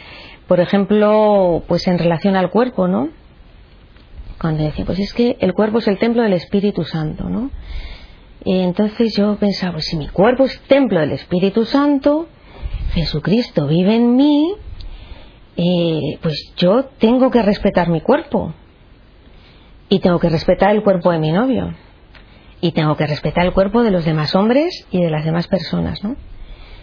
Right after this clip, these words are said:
Y, y esto, pues, me iba llevando a, a cosas nuevas, ¿no? Por ejemplo,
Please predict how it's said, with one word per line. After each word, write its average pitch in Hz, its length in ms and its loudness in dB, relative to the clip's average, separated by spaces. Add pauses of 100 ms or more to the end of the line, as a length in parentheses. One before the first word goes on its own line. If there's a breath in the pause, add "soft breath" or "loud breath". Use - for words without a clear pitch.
(400 loud breath)
Y, 185 600 2
y 190 180 4
esto, 302 420 2 (300)
pues, 165 260 4
me 165 160 2
iba 170 160 2
llevando 240 800 2
a, 160 760 -4
a 175 60 -2
cosas 208 340 0
nuevas, 175 400 2
¿no? 214 180 2
Por 233 120 2
ejemplo, 202 540 0